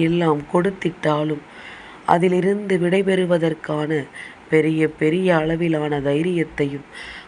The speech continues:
மன வலிமையையும் தெய்வம் உனக்கு கொடுத்திருக்கிறது என்பது ஒருபோதும் நீ மறக்கக்கூடாது. நீ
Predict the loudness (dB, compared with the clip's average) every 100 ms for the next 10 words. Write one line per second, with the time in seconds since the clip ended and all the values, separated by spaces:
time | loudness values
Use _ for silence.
0 | -2 2 2 2 0 0 2 2 2 -2
1 | -4 -12 -6 0 2 2 0 0 0 -4
2 | -8 -4 0 0 -2 -2 -2 -4 -4 -2
3 | 0 0 -2 0 -2 -4 -10 -20 -20 -20
4 | -4 2 2 2 2 0 0 -6 -10 -6
5 | 0 2 2 0 -2 -6 -8 -6 -4 -2
6 | -2 -4 -8 -20 -20 -20 -20 -20 -10 0